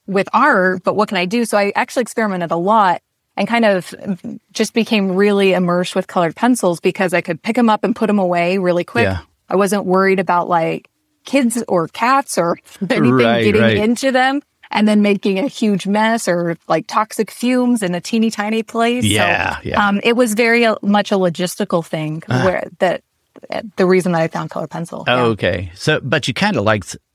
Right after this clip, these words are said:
Speaker 2: the medium, I guess, or you looked at works of, uh, colored pencil art and you're like, "Oh, I kinda like that." Um, I guess, I mean, you had to have,
Speaker 1: I
Speaker 2: have
Speaker 1: think I, I
Speaker 2: loved it a
Speaker 1: just
Speaker 2: little
Speaker 1: had
Speaker 2: bit.
Speaker 1: some. I just had some, and
Speaker 2: Oh.
Speaker 1: I wanted to keep working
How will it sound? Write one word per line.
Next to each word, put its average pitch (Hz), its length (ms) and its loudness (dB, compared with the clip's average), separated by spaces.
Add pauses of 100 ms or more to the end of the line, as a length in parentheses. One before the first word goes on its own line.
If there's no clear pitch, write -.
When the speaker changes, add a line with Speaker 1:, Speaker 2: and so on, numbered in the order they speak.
Speaker 2:
the 107 80 -2
medium, 123 460 2
I 113 100 0
guess, 113 260 0
or 104 80 2
you 101 220 2
looked 117 320 0
at 104 280 -2 (440)
works 120 560 0
of, 107 380 -2
uh, 107 360 2
colored 113 300 -2
pencil 110 460 -2
art 107 320 2
and 101 60 2
you're 101 140 2
like, 98 220 -2
"Oh, 98 160 -2
I 95 80 -6
kinda 95 220 -4
like 101 240 -2
that." 123 340 0 (500)
Um, 107 520 0
I 98 100 -4
guess, 110 420 0
I 117 60 -2
mean, 101 160 0
you 107 80 0
had 117 220 0
to 113 140 0
have, 85 100 -6 (260)
Speaker 1:
I 233 80 0
Speaker 2:
have - 80 -2
Speaker 1:
think 494 160 -2
I, 427 40 0
I - 20 0
Speaker 2:
loved 117 220 2
it - 100 -2
a - 20 0
Speaker 1:
just - 100 -6
Speaker 2:
little 98 160 0
Speaker 1:
had 294 100 0
Speaker 2:
bit. - 120 -2
Speaker 1:
some. 180 260 -6
I 214 100 0
just 262 220 -6
had 233 300 -4
some, 262 400 0
and 202 380 0
Speaker 2:
Oh. - 100 -2
Speaker 1:
I 202 60 0
wanted 220 400 0
to 226 100 -6
keep - 300 -4
working 254 640 0